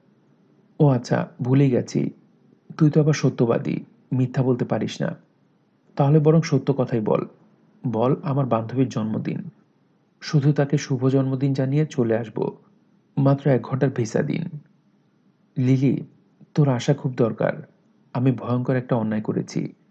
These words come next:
অন্যায়টা চাপা দেওয়ার জন্যে এখন আমাকে আরও কয়েকটা ছোটোখাটো অন্যায় করতে হবে। তোর সঙ্গে আলাপ করা দরকার। ইতি স্বাতী নক্ষত্র।" রসনারা চিঠিটা দুবার পড়লেন।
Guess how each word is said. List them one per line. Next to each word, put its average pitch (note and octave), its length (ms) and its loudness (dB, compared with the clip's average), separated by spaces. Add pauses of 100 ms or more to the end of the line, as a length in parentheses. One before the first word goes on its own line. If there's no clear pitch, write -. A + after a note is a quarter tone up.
(560)
অন্যায়টা B2 360 -2
চাপা A#2 300 -4
দেওয়ার C3 220 -2
জন্যে C3+ 360 0 (460)
এখন A#2+ 280 -4
আমাকে C3 500 0
আরও B2+ 220 0
কয়েকটা C3 300 0
ছোটোখাটো - 500 -4
অন্যায় A2 220 -6
করতে A2 240 -4
হবে। - 360 -2 (880)
তোর D3 100 4
সঙ্গে C#3+ 220 0
আলাপ A#2+ 280 0
করা B2 200 0
দরকার। - 380 -4 (760)
ইতি C#3 380 0 (160)
স্বাতী A2 380 -6
নক্ষত্র।" - 600 -4 (2250)
রসনারা D3 720 4 (140)
চিঠিটা D3+ 360 2
দুবার A#2+ 360 2
পড়লেন। - 360 -2